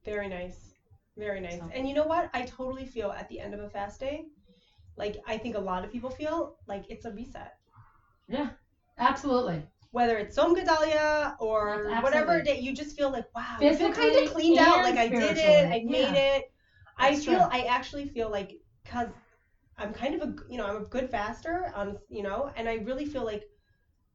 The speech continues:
Speaker 1: at the end of a fast day, that clarity is, is, it's really nice.
Speaker 2: Absolutely. Physically, spiritually, you know, in any way. So I think on that,
Speaker 1: So
Speaker 2: what are we gonna talk about next time?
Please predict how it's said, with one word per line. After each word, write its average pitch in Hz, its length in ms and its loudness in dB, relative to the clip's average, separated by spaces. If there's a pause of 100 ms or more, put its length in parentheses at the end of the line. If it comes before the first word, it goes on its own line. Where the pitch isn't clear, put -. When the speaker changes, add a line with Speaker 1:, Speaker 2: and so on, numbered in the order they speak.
Speaker 1:
at 214 120 -10
the 233 120 -2
end 240 100 -2
of 269 60 -6
a 285 80 -8
fast 185 340 -8
day, 302 340 -6 (140)
that 233 300 -2
clarity 269 600 -8 (180)
is, 202 200 -14 (160)
is, 196 240 -12
it's 190 200 -12
really 185 200 -10
nice. 185 420 -14 (520)
Speaker 2:
Absolutely. 175 580 -10 (260)
Physically, 269 640 -8 (140)
spiritually, 220 640 -10 (800)
you 180 100 -12
know, 175 140 -8
in 175 80 -10
any 175 200 -6
way. 156 280 -10 (600)
So - 120 -18
I 202 60 -12
think 269 160 -2
on 240 180 2
that, 240 200 0
Speaker 1:
So 214 40 -4
Speaker 2:
what 233 100 0
are 254 60 -2
we 269 80 -2
gonna 254 120 -4
talk 233 160 -6
about 208 140 -10
next 220 200 -12
time? 156 180 -14